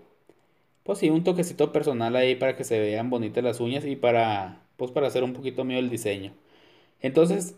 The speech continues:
<clears throat> aquí estamos dando el finalizado con este gel y a continuación les enseño el resultado.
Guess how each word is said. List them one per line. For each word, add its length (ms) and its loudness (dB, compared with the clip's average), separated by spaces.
<clears throat> 580 -6
aquí 220 2
estamos 240 4
dando 180 4
el 60 2
finalizado 720 0
con 220 2
este 260 -4
gel 380 0
y 160 6
a 80 8
continuación 500 0
les 140 -2
enseño 460 -2
el 180 2
resultado. 680 0